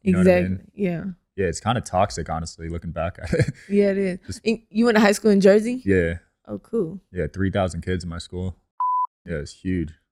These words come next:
Speaker 2: Wow.
Speaker 1: So you're trying to, like, fit in, be cool, and, like,
Speaker 2: Exactly.
Speaker 1: be popular, but that's not who you are.
Speaker 2: That's why I was being bad, 'cause I was trying to be cool.
Speaker 1: Yeah, for real. I look back at all
Speaker 2: <laughs>
Speaker 1: the dumb shit,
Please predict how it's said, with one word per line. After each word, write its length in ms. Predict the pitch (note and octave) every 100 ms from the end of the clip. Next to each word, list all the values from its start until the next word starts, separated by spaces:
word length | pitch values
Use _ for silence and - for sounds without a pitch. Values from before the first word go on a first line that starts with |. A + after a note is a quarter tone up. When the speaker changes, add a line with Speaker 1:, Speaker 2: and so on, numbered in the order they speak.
| _ -
Speaker 2:
Wow. 360 | F#3 F3 D3
Speaker 1:
So 60 | G3
you're 120 | G#2
trying 240 | G3 A2+ A#2
to, 40 |
like, 240 | G#2 F#2 E2+
fit 300 | - G2+ G2+
in, 240 | G2+ F#2+
be 160 | F2+ E2+
cool, 500 | - F#2 F#2 F#2 F2+
and, 100 | E2+
like, 180 | E2 E2
Speaker 2:
Exactly. 260 | F#2 F#2+
Speaker 1:
be 40 | -
popular, 480 | F2 E2+ F2 D#2+
but 260 | D2+ E2 - _ _ _ _ _
that's 180 | F#2 F#2
not 160 | G#2 E2+
who 80 | F#2+
you 180 | E2+
are. 260 | E2 D#2 - _ _ _ -
Speaker 2:
That's 220 | A#3 B3+
why 120 | C4+
I 20 | A#3
was 120 | G#3
being 340 | F#3+ G#3 F#3+
bad, 340 | F#3 G3 F3 G3+
'cause 80 |
I 60 | F#3+
was 120 | G3+
trying 140 | A3+ F#3
to 60 |
be 160 | E3 E3+
cool. 380 | - F3 F3 F#3+ _
Speaker 1:
Yeah, 260 | G2+ F#2 D2+
for 180 | E2+
real. 180 | F2+ E2
I 80 | D#2+
look 240 | G2 -
back 220 | E2 E2+ F2+
at 100 | D#2+
all 140 | E2+
Speaker 2:
<laughs> 60 | D#2
Speaker 1:
the 60 | - -
dumb 220 | F2 F2
shit, 120 | -